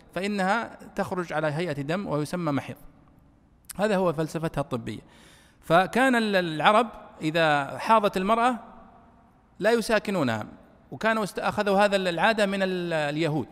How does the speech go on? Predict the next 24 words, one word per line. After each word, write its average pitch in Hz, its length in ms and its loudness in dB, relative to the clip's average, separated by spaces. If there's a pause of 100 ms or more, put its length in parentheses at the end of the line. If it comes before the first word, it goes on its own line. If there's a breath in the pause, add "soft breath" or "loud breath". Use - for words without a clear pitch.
(640)
اللي 123 140 -6
كانوا 143 220 -2
في 127 80 -6
المدينة، 117 380 -4 (540 soft breath)
ويرون 220 380 4
أن 185 120 0
المدي-، 175 380 -2
أن 170 120 -2
اليهود 175 540 -2
مثقفين 151 680 -4
وأهل 151 260 -4
كتاب 135 480 -6
وهم 160 240 -6
أعرف 135 360 0
يعني 127 240 -4
بالتعامل 127 720 -2
مثل 131 240 -4
هذا، 185 320 -4 (220 loud breath)
فكانوا 170 300 -4
يقلدونه، 127 600 -2 (720 soft breath)
وبعضهم 226 540 2
لا 220 160 2
يفعل 165 260 0
ذلك. 104 380 -6